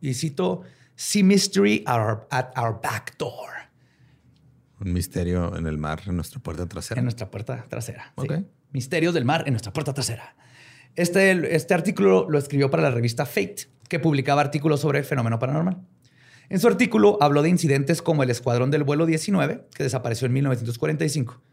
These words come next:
Speaker 1: Y fue aquí que por primera vez se le dio una connotación paranormal a esta zona del océano. Luego, en febrero de mil novecientos sesenta y cuatro, el autor Vincent Gaddis escribió, escribió el artículo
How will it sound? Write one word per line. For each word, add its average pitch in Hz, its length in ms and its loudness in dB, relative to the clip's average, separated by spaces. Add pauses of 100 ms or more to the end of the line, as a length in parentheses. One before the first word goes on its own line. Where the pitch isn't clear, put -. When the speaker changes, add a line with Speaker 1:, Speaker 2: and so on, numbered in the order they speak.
(360)
Speaker 1:
Y 185 120 -2
fue 196 120 4
aquí 196 300 0
que - 160 -2
por 139 160 -2
primera 151 300 2
vez 151 180 2
se 180 100 0
le 147 120 2
dio 135 100 4
una 143 180 2
connotación 135 520 0
paranormal 123 560 0 (160)
a 127 140 -4
esta 117 260 -6
zona 110 260 -4
del 107 160 -6
océano. 113 280 -8 (1040)
Luego, 196 420 4
en 156 140 4
febrero 147 480 4
de 151 100 4
mil 151 240 4
novecientos 147 440 0
sesenta 180 360 0
y 165 60 0
cuatro, 135 520 -4
el 139 120 0
autor 135 320 2
Vincent 160 440 2
Gaddis 135 480 0
escribió, 139 540 0
escribió 135 360 0
el 143 80 2
artículo 165 560 0